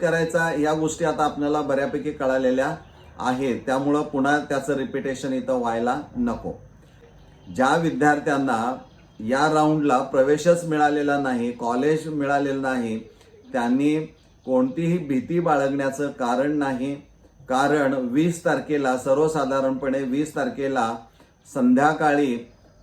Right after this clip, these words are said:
अ, पुढील, अ, राऊंडचं शेड्यूल्ड हे डिक्लेअर होणार, यात कोणतीही शंका असणार नाही, हे आपण लक्षात घ्यायचं आहे, लक्षात राहील.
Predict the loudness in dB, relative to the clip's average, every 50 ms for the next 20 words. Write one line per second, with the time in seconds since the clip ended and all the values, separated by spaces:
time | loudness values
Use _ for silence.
0 | _ -8 -4 0 0 0 -2 0 0 2 4 4 4 4 4 2 0 0 0 -2
1 | -2 0 2 2 2 2 2 0 2 2 2 4 2 0 0 0 2 2 4 2
2 | 2 0 0 0 0 2 2 2 2 2 2 2 0 -2 -2 -4 -4 -4 -2 -4
3 | -4 -2 -2 -2 -2 -2 -2 0 0 0 2 2 0 2 0 -2 -2 -4 -4 -2
4 | 0 0 0 0 0 -2 -2 -2 -4 -4 -4 -4 -4 -2 -2 -2 -2 -2 -4 -4
5 | -2 -2 0 0 -2 -2 -2 -2 -2 -2 -2 -2 -2 -2 -4 -6 -10 -18 -20 -20
6 | -20 -20 -10 -6 -6 -6 -4 -2 0 0 0 0 0 -2 -4 -4 -2 -2 0 -2
7 | -2 -2 -2 -4 -4 -4 -6 -10 -16 -20 -20 -20 -20 -20 -20 -20 -20 -20 -20 -14
8 | -10 -10 -8 -4 -4 -4 -2 -2 -2 -2 -2 -4 -6 -12 -20